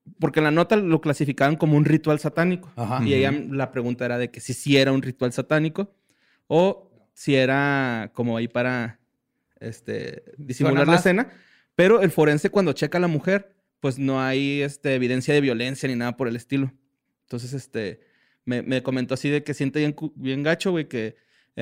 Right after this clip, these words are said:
Speaker 1: en, en Uruguay como que no le dan seguimiento a este tipo de notas de asesinatos.
Speaker 2: No se va a saber si la
Speaker 1: No se va a saber.
Speaker 2: ahorcaron, si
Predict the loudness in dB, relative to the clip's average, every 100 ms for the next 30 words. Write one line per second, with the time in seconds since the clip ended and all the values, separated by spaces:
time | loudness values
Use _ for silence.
0 | -4 -4 0 0 -2 -8 -6 -2 0 0
1 | 0 0 -2 -2 0 0 -2 -2 -4 -2
2 | -4 -4 -8 -6 -2 -2 -2 -4 -6 -8
3 | -8 -6 -8 -10 -10 -10 -10 -18 _ _
4 | _ _ _ _ -6 -2 -2 -2 0 0
5 | 0 -2 -6 -8 -2 0 0 0 2 2
6 | 2 0 -4 -6 -8 -8 -8 -8 -8